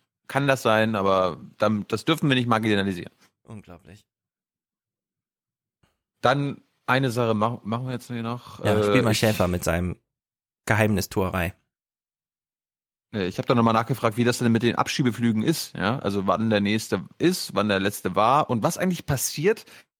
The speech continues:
Speaker 1: äh, wenn die da ankommen, ne?
Speaker 2: Hm.
Speaker 1: Also die deutschen Botschaftsmitarbeiter, die sind doch so wichtig und richtig bei der Ankunft.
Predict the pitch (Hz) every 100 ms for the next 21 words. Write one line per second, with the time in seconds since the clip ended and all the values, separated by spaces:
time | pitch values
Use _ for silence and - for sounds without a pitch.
0 | _ _ 135 135 131 127 113 135 143 147
1 | 127 - 165 208 - 95 90 101 117 107
2 | 156 113 107 110 101 120 131 147 123 135
3 | 156 156 147 135 139 143 123 131 139 131
4 | 135 123 180 - 135 120 - 123 110 185
5 | - - 165 - 113 104 98 98 104 104
6 | - 101 - -